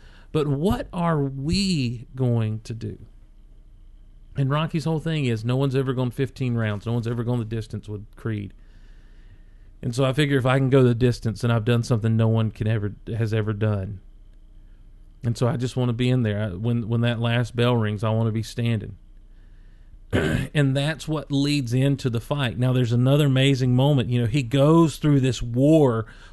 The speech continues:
with Apollo Creed. This match happens, this boxing match happens. The second of the movie, by the way.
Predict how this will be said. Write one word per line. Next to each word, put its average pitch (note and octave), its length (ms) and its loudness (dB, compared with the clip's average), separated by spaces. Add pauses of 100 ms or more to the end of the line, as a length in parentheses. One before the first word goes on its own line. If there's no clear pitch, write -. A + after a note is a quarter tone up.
with C3 160 2
Apollo B2 460 2
Creed. C3+ 360 0
This A2+ 180 -4
match C3 380 0
happens, B2+ 340 -2
this A2 140 -4
boxing B2+ 440 -2
match A#2 240 -2
happens. C#3 440 -4 (380)
The B2+ 160 -4
second E3+ 440 -2
of C#3 180 4
the A#2+ 60 0
movie, B2+ 360 4
by G#2+ 220 -2
the G#2+ 80 -4
way. G#2 320 -6